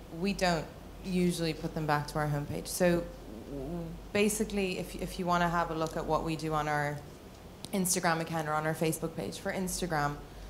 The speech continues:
we have usually a series of, a pattern of fourteen posts. Uh,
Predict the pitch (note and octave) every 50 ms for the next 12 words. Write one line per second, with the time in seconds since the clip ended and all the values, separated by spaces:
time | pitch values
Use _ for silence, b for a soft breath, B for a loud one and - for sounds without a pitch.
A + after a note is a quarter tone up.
0 | B B B B - - - G3 G3 F#3+ F#3+ F3+ F#3 F#3 F3+ F3 E3+ E3+ E3+ D#3+
1 | F3+ F#3+ F#3 F#3 G#3 G3+ F3+ E3+ - - F#3+ F3+ F3+ F3+ F3 F3 E3 - - -
2 | D#3+ D#3+ D#3+ D#3+ D3+ D#3+ - - D#3 F3+ F3+ E3+ E3 D#3+ D#3 D3+ - - F3+ E3+
3 | E3 - - E3+ D#3+ D3 - D#3+ C3 B2 - - - - - - - B B B
4 | B B B B B B B E3 D#3+ D#3+ D#3 D#3 D3+ D3+ D3 D3